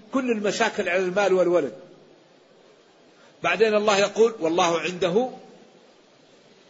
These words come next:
أجر عظيم". ما تجدون من المتع في المال والولد أعظم منه ما عند الله من الأجر لو اتقينا الله في المال والولد.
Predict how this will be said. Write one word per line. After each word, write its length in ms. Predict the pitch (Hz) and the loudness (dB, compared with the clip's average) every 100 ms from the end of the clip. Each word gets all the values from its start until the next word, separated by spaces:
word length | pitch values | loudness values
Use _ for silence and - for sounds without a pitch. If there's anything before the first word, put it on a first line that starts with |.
| _ - | _ -4
أجر 340 | 185 165 190 180 | -4 0 -2 -2
عظيم". 300 | 147 165 151 - - - - - - 160 | -4 -4 -4 -8 -20 -20 -20 -20 -16 -2
ما 160 | 220 | 0
تجدون 640 | 214 214 185 196 240 220 208 | 2 0 0 -2 2 2 2
من 120 | 214 | 2
المتع 520 | 196 196 202 226 170 143 - - | 2 0 0 0 0 -4 -6 -14
في 100 | 135 | -8
المال 420 | 196 185 220 190 180 | -6 -2 0 2 2
والولد 640 | 208 220 220 208 151 - - - - 180 | 4 4 4 2 0 -8 -12 -20 -6 -2
أعظم 440 | 165 208 220 214 | 0 2 2 4
منه 340 | 220 180 120 101 | 2 2 -2 -8
ما 120 | 156 208 | 0 2
عند 300 | 190 202 202 | 2 0 0
الله 400 | 202 208 147 117 - | 2 2 0 -6 -2
من 60 | 208 | 2
الأجر 420 | 220 202 208 185 180 185 | 4 2 0 0 -2 2
لو 160 | 208 | 4
اتقينا 520 | 208 214 208 214 202 | 4 0 -2 0 0
الله 280 | 196 214 185 | 0 0 0
في 100 | 175 | -2
المال 300 | 185 196 180 | -4 0 2
والولد. 360 | 175 170 170 | 2 4 0